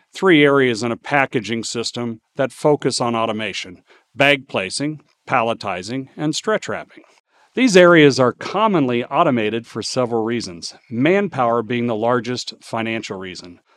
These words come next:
These jobs are repetitious, can be dirty, and quite laborious. Plus, given the market these days, there are fewer people to do these jobs. Rest assured, when the line's not producing,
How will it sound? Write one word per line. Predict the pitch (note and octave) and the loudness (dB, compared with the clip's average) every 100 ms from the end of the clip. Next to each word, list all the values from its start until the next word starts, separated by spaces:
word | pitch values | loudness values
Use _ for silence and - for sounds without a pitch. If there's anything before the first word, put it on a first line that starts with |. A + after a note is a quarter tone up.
| _ | _
These | C#3 C3 | -2 0
jobs | D3 C3+ C3+ A#2 | 4 4 4 0
are | G#2+ | -2
repetitious, | G#2 C#3 - D3+ B2+ A#2 - B2 - - - | 0 -2 -2 -6 -4 -6 -6 -10 -10 -12 -6
can | C#4+ F#3 | -2 0
be | E3 | 0
dirty, | B2 B2+ A#2 A#2 A2+ _ - | 2 2 2 -2 -6 _ -4
and | B2+ B2+ | 0 0
quite | - B2+ A#2 | 2 2 2
laborious. | G#2+ F#2 A2 F#2+ E2+ F2 - - _ _ | -2 -2 -2 -2 -8 -12 -12 -14 _ _
Plus, | - G#3 | 2 4
given | - E3+ D3+ | 4 4 6
the | B2+ | 4
market | A#2 B2 - B2 | 4 2 0 -4
these | C3+ A#2 | -4 -4
days, | A#2+ C3 C3 - | -2 -2 -2 -6
there | A#2 A2+ | -4 -4
are | A2+ | -4
fewer | - - F3 E3 | -8 -6 0 2
people | D#3+ C#3+ B2+ A#2 | 2 -2 -2 -4
to | |
do | G#2+ A#2+ | -4 -6
these | G#2+ F#2 | -6 -10
jobs. | - F2 E2+ F#2 - - _ _ - | -12 -12 -14 -16 -18 -18 _ _ 2
Rest | D3+ - | 2 4
assured, | D3+ - D3+ B2+ | -2 0 0 2
when | A#2+ | 0
the | A#2 | 0
line's | A#2 D3 D#3+ C3+ | 0 0 0 0
not | D#3 D#3 | -4 -2
producing, | D3+ D#3+ - D#3+ D#3 | -2 -2 -2 -4 -4